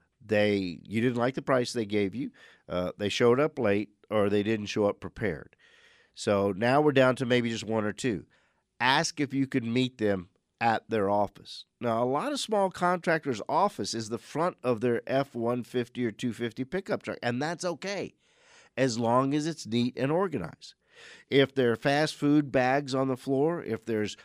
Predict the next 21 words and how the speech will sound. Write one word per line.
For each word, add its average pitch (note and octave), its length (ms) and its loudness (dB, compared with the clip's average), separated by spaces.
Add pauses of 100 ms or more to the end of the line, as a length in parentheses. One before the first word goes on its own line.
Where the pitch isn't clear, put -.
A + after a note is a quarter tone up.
three D3 380 2
years' C#3+ 480 4
worth C3 300 0
of B2 60 -2
receipts D3+ 520 0
stacked B2+ 500 -4
up C3+ 220 0
on C3 200 0
the B2 60 -2
dashboard, B2 800 0 (300)
if A2 180 0
it's A2+ 240 -2
messy, C3+ 500 0
if A#2 160 -2
it's, G#2+ 240 -6 (120)
if, A2 340 -2
if G#2+ 220 -4
it's G#2 260 -6
an G2 220 -6
unclean C#3+ 640 0
truck, C#3 340 -2